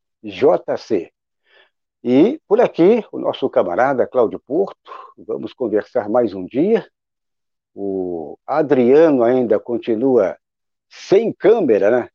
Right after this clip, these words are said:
É, o movimento, é, Volta Adriano. Seja bem-vindo, Cláudio Porto.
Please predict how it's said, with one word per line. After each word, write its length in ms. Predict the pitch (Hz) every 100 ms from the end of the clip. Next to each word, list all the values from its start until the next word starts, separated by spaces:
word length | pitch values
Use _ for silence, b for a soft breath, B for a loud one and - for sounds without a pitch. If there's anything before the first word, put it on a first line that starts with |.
| _ _
É, 180 | 104 117
o 80 |
movimento, 720 | 117 151 120 113 185 - - - _ _ _ _ _
é, 520 | 107 104 101 95 98
Volta 560 | 110 95 123 196 175 147
Adriano. 600 | 185 135 147 190 131 -
Seja 260 | _ 120 135
bem-vindo, 600 | 143 127 131 160 127 98
Cláudio 280 | - 120 104
Porto. 400 | - 90 -